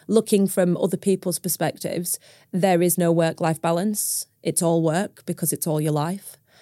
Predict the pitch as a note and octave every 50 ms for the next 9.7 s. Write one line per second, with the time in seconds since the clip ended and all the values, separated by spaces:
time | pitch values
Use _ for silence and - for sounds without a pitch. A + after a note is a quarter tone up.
0 | _ _ _ - F3+ F3+ - G3 E3 - - - - - F#3+ F3+ F3+ F3 E3+ E3+
1 | F3 - - F3+ F3 E3+ E3 D#3 - - _ _ _ _ _ _ _ - - -
2 | - G#3 E3+ F3+ - - - - F#3 F3+ D#3 - E3+ E3 E3+ D#3 E3 - - -
3 | - - F3 F3+ E3+ E3 E3 E3 - - - E3+ E3 D#3 - - - E3+ E3 E3+
4 | F3 D#3 D#3+ D#3+ D3+ - - - - F3+ D#3+ D#3+ D#3+ D#3+ D#3+ F3+ G3 - _ _
5 | - - C3+ - - F3+ D#3+ - D#3 - E3 D3+ - - - - - - _ _
6 | _ - F3 D#3+ E3 - E3+ D3+ - E3 C#3 F3 F#3+ G#3 - - - - _ _
7 | - F3+ F3+ F3+ - A3 A3+ G3+ F3+ F3 E3 F3 F3 F3+ F3 D3+ D#3 D#3 - -
8 | E3+ E3+ F3 E3 D#3 D3+ F3 D#3+ D3+ - E3 E3+ - _ _ _ _ _ - -
9 | - - - F3 - - F3 D#3+ - - D3 G#2+ C#3 D3+